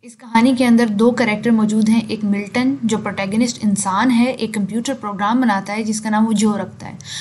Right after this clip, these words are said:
वो computer program इसलिए बनाता है ताकि वो Milton का ideal romantic partner ढूंढ सके, यानी कि Milton एक male है तो उसके लिए एक perfect female ढूंढ सके। फीमेल कैसे ढूंढेगा? जो ज-, उन instruction के ऊपर जो मिल्टन ने अपने program के अंदर feed की।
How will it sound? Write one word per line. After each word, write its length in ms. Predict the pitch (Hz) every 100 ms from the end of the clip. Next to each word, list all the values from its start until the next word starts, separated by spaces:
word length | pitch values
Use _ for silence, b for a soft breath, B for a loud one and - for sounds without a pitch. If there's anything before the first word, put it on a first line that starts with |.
| B B
वो 60 | 240
computer 380 | 285 269 277 320
program 360 | 277 247 262 254
इसलिए 280 | 233 254 285
बनाता 320 | 247 220 220
है 180 | 233 254
ताकि 400 | 247 220 220 247
वो 160 | 233
Milton 420 | 233 214 208 233 226
का 180 | 233 -
ideal 680 | 214 226 220 254 269 262 - - -
romantic 600 | 226 214 214 214 269 -
partner 320 | 196 196 214
ढूंढ 260 | 214 202 214
सके, 340 | 220 233 202
यानी 380 | 214 240 214 202
कि 100 | 214
Milton 400 | 208 202 202 233
एक 160 | 220 214
male 340 | 202 226 269
है 140 | 208 208
तो 100 | 220
उसके 180 | 214
लिए 120 | 214 214
एक 120 | 214 -
perfect 380 | 247 254 254 247
female 420 | - 240 214 214
ढूंढ 260 | 196 190 185
सके। 420 | - - - -
फीमेल 360 | - 285 320 262
कैसे 300 | 254 240 302
ढूंढेगा? 400 | 269 269 269 269
जो 280 | 226 247 262
ज-, 600 | 214 220 240 214 226 -
उन 180 | 277 285
instruction 720 | 254 240 233 220 220 285 285
के 100 | 277
ऊपर 280 | 220 214 240
जो 140 | 247
मिल्टन 460 | 226 208 202 262 240
ने 240 | 214 220
अपने 320 | - 214 220
program 480 | 226 208 196 196 214
के 100 | 233
अंदर 240 | 214 214 240
feed 320 | - 285 -
की। 220 | - 202